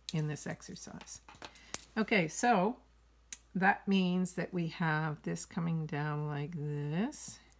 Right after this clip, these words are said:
That's the first part. And now we need, um,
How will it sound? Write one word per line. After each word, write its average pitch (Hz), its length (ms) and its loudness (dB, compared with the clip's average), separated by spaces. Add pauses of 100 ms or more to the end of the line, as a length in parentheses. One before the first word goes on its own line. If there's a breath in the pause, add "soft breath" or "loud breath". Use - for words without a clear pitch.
(360)
That's - 200 -8
the - 140 -8
first 175 400 -2
part. 151 400 -2 (1800 loud breath)
And 185 140 4
now 202 180 6
we 202 180 4
need, 180 560 2
um, 175 480 2